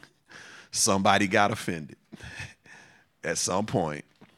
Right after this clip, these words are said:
and it wasn't covered with unconditional love, which means it was conditional love.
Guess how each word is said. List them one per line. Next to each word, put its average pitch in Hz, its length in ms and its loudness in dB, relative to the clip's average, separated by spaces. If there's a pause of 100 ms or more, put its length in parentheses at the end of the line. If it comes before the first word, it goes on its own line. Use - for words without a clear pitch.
(800)
and 92 140 -2
it 82 100 -4
wasn't 98 420 0
covered 67 600 -4 (760)
with 90 160 -6
unconditional 78 640 -8
love, 69 280 -10 (1700)
which 113 240 4
means 127 380 6
it 95 120 0
was 95 440 2
conditional 87 840 -2
love. 64 320 -12